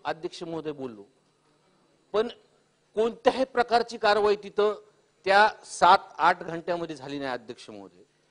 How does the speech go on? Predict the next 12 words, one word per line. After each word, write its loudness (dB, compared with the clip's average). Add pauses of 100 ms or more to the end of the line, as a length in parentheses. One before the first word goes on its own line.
(300)
मी -10
क्रम 4
थोडंसं 4
सांगतो, 0
मला 2
वेळ 2
द्या 2
या 2
विषयामध्ये. -12 (460)
दोन 6
अडीच -2
वाजता 2